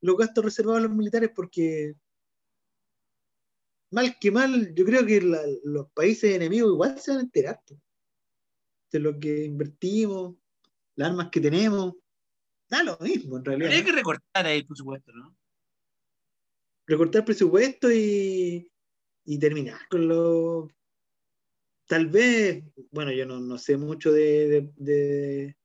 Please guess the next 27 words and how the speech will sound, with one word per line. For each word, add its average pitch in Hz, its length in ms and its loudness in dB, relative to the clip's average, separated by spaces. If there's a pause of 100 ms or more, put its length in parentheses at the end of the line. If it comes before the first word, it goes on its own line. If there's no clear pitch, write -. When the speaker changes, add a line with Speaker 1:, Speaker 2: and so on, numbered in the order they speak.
(220)
Speaker 1:
de 147 80 -2
esa 156 240 -2
área, 151 520 0 (560)
tal 117 140 -6
vez 151 120 2
alguien 147 140 0
que 139 60 -2
tenga 151 140 0
más 151 100 -2
expertise 151 400 -4
me, 156 200 -4
me 143 100 -2
daría 151 340 0
mejores 160 320 2
argumentos 156 400 -2
para 160 140 0
decir, 160 200 -6
puta, 160 220 -2
los 151 100 0
gastos 156 240 -2
reservados 147 360 -2
sirven 156 240 -10
para 156 160 -2
esto 180 160 -2
y - 20 4
para 185 120 0
esto. - 200 -12